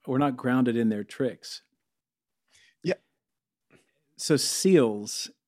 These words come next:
Speaker 1: and sealed documents and the way that alchemists and religious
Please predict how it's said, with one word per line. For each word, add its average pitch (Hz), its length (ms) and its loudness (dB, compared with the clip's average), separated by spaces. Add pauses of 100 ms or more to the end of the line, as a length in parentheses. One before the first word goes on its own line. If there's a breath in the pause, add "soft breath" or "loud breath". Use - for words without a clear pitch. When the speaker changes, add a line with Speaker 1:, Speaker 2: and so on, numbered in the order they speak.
Speaker 1:
and 123 280 2
sealed 147 540 2
documents 127 880 -2
and 123 200 2
the 123 80 0
way 131 280 2
that 120 240 -2
alchemists 131 960 -2
and 131 240 -2
religious 127 680 -2